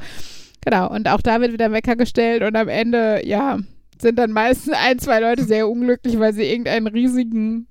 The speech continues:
Scheißkram gekriegt haben. Wir hatten aber auch schon den Fall, dass jemand so einen tollen Sammelteller, wie den, den von dem ich letztes Jahr, äh, letzte Woche oder vor zwei Wochen erzählt habe,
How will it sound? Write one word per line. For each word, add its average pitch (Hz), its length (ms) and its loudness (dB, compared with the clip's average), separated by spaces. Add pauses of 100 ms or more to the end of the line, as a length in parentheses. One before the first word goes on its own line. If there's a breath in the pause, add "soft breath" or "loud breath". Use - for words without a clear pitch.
Scheißkram 254 800 0
gekriegt 269 360 0
haben. 233 140 2
Wir 196 120 2
hatten 220 260 -2
aber 285 220 2
auch 302 60 0
schon 302 180 -2
den 311 120 -2
Fall, 294 240 2
dass 294 160 2
jemand 262 300 0
so 240 80 4
einen 233 100 -2
tollen 226 320 0
Sammelteller, 262 760 0
wie 247 100 2
den, 233 180 0
den 233 140 0
von 240 100 2
dem 226 100 0
ich 233 100 -4
letztes - 360 -6
Jahr, 226 200 0
äh, - 280 -2
letzte 214 320 0
Woche 233 240 0
oder 202 220 0
vor 226 120 -4
zwei 226 200 0
Wochen 214 160 -2
erzählt 226 260 -2
habe, 254 140 0